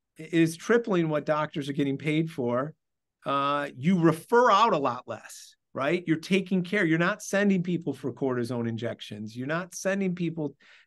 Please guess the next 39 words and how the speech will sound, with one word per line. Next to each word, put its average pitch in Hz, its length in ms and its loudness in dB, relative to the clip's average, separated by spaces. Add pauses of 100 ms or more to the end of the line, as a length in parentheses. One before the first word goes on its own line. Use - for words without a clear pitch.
(120)
to, 143 240 0 (320)
to 151 60 -6
find 151 300 0
out 143 160 4
if 135 100 -2
they 143 140 -2
need 139 160 -2
a 131 60 -4
joint 131 320 -2
replacement. 110 680 -10 (520)
Um, 139 460 -2 (880)
it's 160 200 -6
definitely 196 420 2
recession 175 500 2
proof. 175 480 0 (120)
I 160 100 -6
will 170 100 -4
say 175 220 -2
it's 170 120 0
also 175 320 0
pandemic 160 680 0
proof 196 300 0
because 160 520 0 (320)
our 170 160 0
clinic 175 360 0
grew 175 380 4
to, 165 560 -2
you 160 140 -6
know, 156 200 -2
basically 160 800 -2 (460)
we 147 160 -2
lost 202 540 2
a 185 40 4
million 180 380 2
dollar 175 340 0
neuropathy 160 600 -2
clinic 139 400 -4
during 131 360 -2
covid 123 540 -4